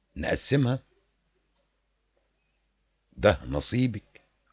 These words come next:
وده نصيبي. اليوم مقسوم، الليل والغيم وهموم الدين،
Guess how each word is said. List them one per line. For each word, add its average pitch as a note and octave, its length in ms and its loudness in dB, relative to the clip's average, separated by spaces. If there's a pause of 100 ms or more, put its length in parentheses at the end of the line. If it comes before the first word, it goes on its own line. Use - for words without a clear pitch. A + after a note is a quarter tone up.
وده G2 280 4
نصيبي. C2 540 -6 (1300)
اليوم B2 540 4 (600)
مقسوم، A2+ 560 2 (1800)
الليل A2 680 4 (480)
والغيم G2 1080 2 (420)
وهموم F2+ 720 0
الدين، D2 720 -2